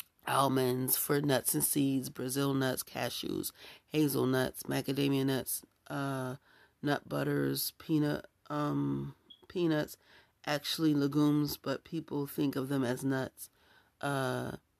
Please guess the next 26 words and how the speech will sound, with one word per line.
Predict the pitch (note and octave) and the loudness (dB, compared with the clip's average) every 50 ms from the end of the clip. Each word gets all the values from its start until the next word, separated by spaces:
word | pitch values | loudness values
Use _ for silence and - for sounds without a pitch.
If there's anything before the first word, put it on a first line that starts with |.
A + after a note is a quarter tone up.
| _ _ _ _ _ - - _ _ _ _ _ | _ _ _ _ _ -20 -20 _ _ _ _ _
pecans, | - - - F3+ E3 - - E3+ D3+ C#3+ C#3+ C#3 C#3 C#3+ C#3+ C#3+ - - - - _ _ _ _ _ - | -10 -4 -4 -4 -4 -4 -4 -2 0 2 2 2 0 0 -2 -2 -2 -4 -4 -6 _ _ _ _ _ -6
pepitas, | - E3 D#3 - - E3+ E3 D#3 - - E3 D3+ C#3+ C#3+ C#3+ C#3+ - - - _ _ _ _ _ - - - | -6 -6 -6 -4 -6 -8 -8 -8 -6 -4 -4 -2 -2 -2 -2 -4 -4 -6 -8 _ _ _ _ _ -18 -12 -2
pumpkin | - E3 D#3 D3+ - D#3+ D3+ | -2 -2 -2 0 -2 -2 0
seeds, | D3+ - - C#3+ D3 C#3+ C#3 C#3 C3+ A#2+ - - - - _ _ _ _ _ _ _ _ _ _ _ _ _ _ _ _ _ | 0 2 2 4 4 4 4 2 0 -2 -4 -8 -10 -12 _ _ _ _ _ _ _ _ _ _ _ _ _ _ _ _ _
pine | - - E3 D#3+ D#3 D#3+ D#3 D#3 D3+ | -4 0 2 2 4 4 4 4 4
nuts, | D3 C#3+ C#3+ - - - - - | 4 4 2 2 -2 -4 -6 -6
pistachios, | - - - D3 - - E3+ D3+ D#3 D#3 - - E3 D3+ D3+ D3 C#3+ - | -6 -6 -4 -4 -2 0 2 2 2 2 2 2 2 2 2 2 2 0
poppy | - - E3 B2+ C3+ - D#3 C#3+ | -2 -2 -4 -4 -4 -4 -6 -4
seeds, | C#3 - - C#3 D3 C#3+ C3 C3 B2+ - - - _ _ - - _ _ _ _ | -4 -2 -2 0 0 0 0 -2 -6 -8 -10 -14 _ _ -20 -20 _ _ _ _
walnuts. | - D3+ C#3 C3+ C3+ C#3 C#3 C3+ C3+ - - - - - - - - - - _ _ _ | 0 2 2 4 4 4 2 2 0 -2 -2 -2 -2 -2 -2 -2 -4 -4 -6 _ _ _
Uh, | - C#3 C#3+ C3 | -6 -4 -4 -4
be | - F3+ A3 | -2 -4 -4
careful | G#3+ - - C#4 C4+ - - G3+ E3+ | -2 -2 -2 -4 -2 -2 -2 0 0
with | D#3 - - | 0 0 -2
poppy | - - C3+ C3 - - C#3+ | -2 -2 -2 0 -2 -4 -8
seeds, | - - - D3 D3+ D3+ D3 - - - - - - - _ _ - | -8 -4 -2 -2 -2 -2 -4 -8 -14 -20 -20 -20 -20 -20 _ _ -8
especially | - D3 D3 - - - E3 D#3+ - - E3+ E3 E3 - - | -6 -4 -4 -4 -2 -2 -2 -2 -2 0 2 2 2 2 0
if | C3+ C#3+ - - - - | -2 -2 -4 -6 -10 -10
you're | - D#3 D3+ C#3+ | -4 -2 -2 0
working | C3+ C#3 D3 D3+ D3+ - D#3 D3+ D3+ - | 0 0 0 0 -2 -2 -2 -2 -2 0
in | - C#3+ | 0 -2
a, | C#3 C3+ C#3 - - - _ - - | 0 0 -2 -4 -6 -10 _ -8 -4
in | D#3 C#3+ | -4 -2
a, | B2+ A#2 - - | -2 -4 -6 -8
um, | - D3 C#3+ C3+ C3 C3 B2+ B2 A#2 A#2 | -8 -6 -6 -4 -4 -4 -4 -4 -4 -2
job | C#3+ E3 C#3+ C3+ D#3 - - | 0 2 2 2 2 0 -2